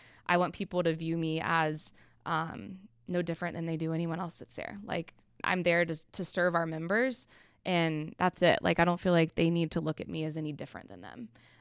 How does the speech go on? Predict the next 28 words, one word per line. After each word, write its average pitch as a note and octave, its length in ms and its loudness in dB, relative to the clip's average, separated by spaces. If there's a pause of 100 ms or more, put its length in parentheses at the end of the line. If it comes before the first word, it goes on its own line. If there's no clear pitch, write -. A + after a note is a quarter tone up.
(120)
Um, E3+ 540 4 (100)
so G#3 180 6
I F3 120 6
think G3 240 0
people F#3+ 260 0
have E3 200 2
that, E3 140 2
like, D#3 240 -2 (260)
"Oh, F3 140 6
wow" D#3+ 280 4
moment E3 380 -4
from D#3+ 180 -4
that, D#3+ 200 6
like, D#3+ 200 -2
you're E3 120 2
the E3+ 120 0
owner. F#3 340 2 (420)
Um, D#3 560 -2 (240)
but G3 100 4
then G3 120 6
also, F3+ 680 4
I F3+ 60 -2
mean, F3+ 160 0
I E3+ 80 0
am F3+ 220 0
young. E3+ 280 -6
Like, E3 300 -2 (120)
I'm E3+ 280 -4